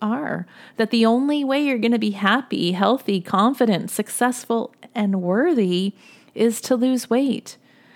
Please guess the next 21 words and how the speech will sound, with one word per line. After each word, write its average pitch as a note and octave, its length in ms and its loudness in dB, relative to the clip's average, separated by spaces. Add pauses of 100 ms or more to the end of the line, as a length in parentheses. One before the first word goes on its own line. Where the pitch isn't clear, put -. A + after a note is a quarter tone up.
(320)
You're A3+ 120 2
trying C#4+ 520 2
to B3+ 120 0
fix - 400 -2
this A3 160 -2
broken B3 440 2
part A#3 280 2
of G#3+ 100 0
you G#3+ 100 2
through B3+ 300 0
any B3+ 300 2
means C4 300 0
possible, G#3+ 600 0
whether A3 260 -2
that's G#3+ 260 -4
restriction, G#3 720 0
punishment, G#3+ 640 0
deprivation, A3+ 720 0
and B3+ 300 0
employing B3 500 0
willpower. G3+ 640 0